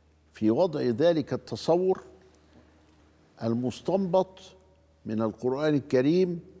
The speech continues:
بل ومن بدايته، يعني من أساسه، من البداية، أن القراءة قراءتان، فأسموا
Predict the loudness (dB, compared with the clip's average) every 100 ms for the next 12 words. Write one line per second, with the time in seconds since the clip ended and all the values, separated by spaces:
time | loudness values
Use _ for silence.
0 | -18 -4 0 2 2 2 2 2 4 6
1 | 6 4 2 -2 0 2 0 -4 -20 -20
2 | _ -8 -4 -2 0 0 -2 -2 -4 4
3 | 4 4 -2 -10 -10 -14 -6 -2 0 0
4 | 0 4 2 2 -10 -20 -20 _ _ _
5 | -2 0 0 0 2 6 6 4 -2 -6
6 | -20 -20 _ _ _ -2 2 2 0 -6
7 | -10 -10 -18 _ _ _ _ -4 0 -2
8 | -2 -2 -2 -2